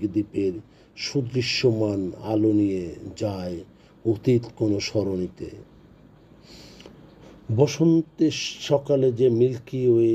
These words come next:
সেই বসন্ত, এটাই একমাত্র সময় যখন মাউন্ট ফুজির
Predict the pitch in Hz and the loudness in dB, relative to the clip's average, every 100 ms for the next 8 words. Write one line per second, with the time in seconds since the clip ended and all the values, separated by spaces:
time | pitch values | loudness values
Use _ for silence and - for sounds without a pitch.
0 | 117 - 127 113 101 113 - 127 120 117 | 0 -2 0 0 0 -2 -2 -2 0 -2
1 | 110 104 120 - - 117 117 123 113 117 | -2 -2 -4 -12 -4 -2 0 2 4 4
2 | 110 107 113 107 - 113 - - 107 98 | 2 0 -4 -4 -6 -8 -6 -4 -4 -2
3 | 95 92 - - - - - 107 123 131 | -4 -8 -12 -20 -20 -20 -10 2 4 4
4 | 127 127 123 113 117 127 131 127 - 127 | 2 2 2 2 2 0 -2 -6 -6 -4
5 | 104 120 | -2 -2